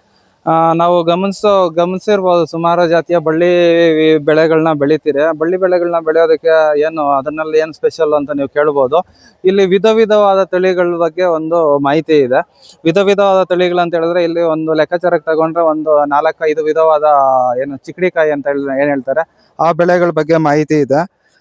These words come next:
ಮತ್ತೆ ಇನ್ನೇನಪ್ಪ ಅಂತ ಹೇಳಿದ್ರೆ, ಇನ್ನೊಂದು ಮೆಥಡ್, ನಾವು ಬಂದು ನಾರ್ಮಲ್ ಆಗಿ ಎಲ್ಲ ಕಡ್ಡಿಗಳು ಹಾಕಿ, ಆ, ಎಲ್ಲ ಮಾಡ್ಕೋತೀರಿ ಸ್ಟ್ರಕ್ಚರು. ಆದ್ರೆ ಇಲ್ಲಿ ಬಂದು ಇನ್ ಸ್ವಲ್ಪ ಸ್ಟಿಫ್ ಆಗಿ ಮಾಡೋದಕ್ಕೆ ಏನ್ ಮಾಡಿದ್ದಾರೆ ಅಂತ ಹೇಳಿದ್ರೆ, ಇವ್ರ ಐಡಿಯಾ ತುಂಬಾನೇ ಚೆನ್ನಾಗಿದೆ ಅನಿಸ್ತಾ ಇದೆ.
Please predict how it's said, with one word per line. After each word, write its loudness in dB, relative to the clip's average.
ಮತ್ತೆ 2
ಇನ್ನೇನಪ್ಪ -4
ಅಂತ -4
ಹೇಳಿದ್ರೆ, -2
ಇನ್ನೊಂದು -6
ಮೆಥಡ್, -2
ನಾವು 2
ಬಂದು 0
ನಾರ್ಮಲ್ 0
ಆಗಿ 0
ಎಲ್ಲ 2
ಕಡ್ಡಿಗಳು 0
ಹಾಕಿ, 0
ಆ, 0
ಎಲ್ಲ 0
ಮಾಡ್ಕೋತೀರಿ -2
ಸ್ಟ್ರಕ್ಚರು. -2
ಆದ್ರೆ 2
ಇಲ್ಲಿ 0
ಬಂದು -2
ಇನ್ -4
ಸ್ವಲ್ಪ -2
ಸ್ಟಿಫ್ -8
ಆಗಿ 0
ಮಾಡೋದಕ್ಕೆ 0
ಏನ್ -2
ಮಾಡಿದ್ದಾರೆ 0
ಅಂತ -4
ಹೇಳಿದ್ರೆ, 2
ಇವ್ರ 2
ಐಡಿಯಾ 0
ತುಂಬಾನೇ -6
ಚೆನ್ನಾಗಿದೆ -4
ಅನಿಸ್ತಾ -6
ಇದೆ. -6